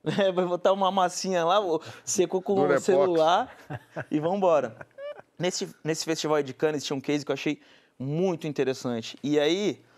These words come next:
Speaker 1: não, não sofri desse mesmo, é, dessa mesma dor, dessa mesma patologia ali, mas eu entendi sobre a segurança,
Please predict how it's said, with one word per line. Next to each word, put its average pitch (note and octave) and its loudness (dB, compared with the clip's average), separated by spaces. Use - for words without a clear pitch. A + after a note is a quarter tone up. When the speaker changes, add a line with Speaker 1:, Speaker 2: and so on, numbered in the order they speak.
Speaker 1:
não, E3+ 0
não D3+ 0
sofri D#3 -2
desse C#3 -4
mesmo, C3+ -2
é, A#2 -2
dessa A2+ -4
mesma B2 -4
dor, B2 -2
dessa B2 -4
mesma B2+ -4
patologia C3 -2
ali, B2+ -2
mas E3+ -2
eu G3 -2
entendi G3 -4
sobre E3 -2
a D#3+ 4
segurança, E3+ 0